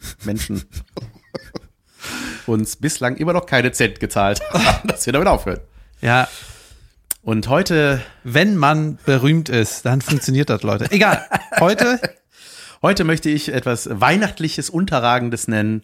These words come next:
Speaker 1: Leere Weihnachtsteller. <laughs> Nein. Ähm, ich, äh, habe einen Weihnachtsbaum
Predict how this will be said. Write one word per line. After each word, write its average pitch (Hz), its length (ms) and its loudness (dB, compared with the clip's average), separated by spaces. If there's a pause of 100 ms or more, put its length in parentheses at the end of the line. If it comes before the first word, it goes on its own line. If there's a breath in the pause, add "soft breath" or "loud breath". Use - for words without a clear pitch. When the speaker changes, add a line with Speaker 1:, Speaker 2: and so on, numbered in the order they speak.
Speaker 1:
Leere 202 340 2
Weihnachtsteller. 107 600 0 (180)
<laughs> - 200 -14
Nein. - 280 -6
Ähm, 139 360 0 (720 loud breath)
ich, 135 280 -4
äh, 117 200 2
habe 123 260 2
einen 117 240 -2
Weihnachtsbaum 107 760 0